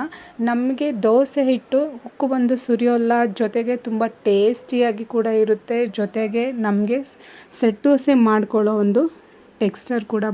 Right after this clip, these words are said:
ಬರುತ್ತೆ ಅಂತ ಹೇಳ್ತಾ, ಇವತ್ತು ನಾನಿಲ್ಲಿ ಮಾಡಿರುವಂಥ ದೋಸೆ ನಿಮ್ಮೆಲ್ಲರಿಗೂ ಇಷ್ಟ ಆಗುತ್ತೆ ಅಂತ ಅಂದ್ಕೊಂಡಿದ್ದೀನಿ.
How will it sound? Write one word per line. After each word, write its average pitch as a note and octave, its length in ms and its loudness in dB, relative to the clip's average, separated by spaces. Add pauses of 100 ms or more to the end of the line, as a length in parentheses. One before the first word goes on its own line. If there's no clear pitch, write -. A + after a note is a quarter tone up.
ಬರುತ್ತೆ G#3+ 400 -2
ಅಂತ G3+ 160 -4 (100)
ಹೇಳ್ತಾ, G3+ 340 -2 (560)
ಇವತ್ತು C#4+ 280 0 (100)
ನಾನಿಲ್ಲಿ G#3+ 400 2 (200)
ಮಾಡಿರುವಂಥ G3 560 0 (140)
ದೋಸೆ G#3+ 340 -2 (380)
ನಿಮ್ಮೆಲ್ಲರಿಗೂ G3+ 580 2 (140)
ಇಷ್ಟ - 240 -8 (240)
ಆಗುತ್ತೆ A#3 400 0
ಅಂತ A3 200 -2
ಅಂದ್ಕೊಂಡಿದ್ದೀನಿ. A3 600 0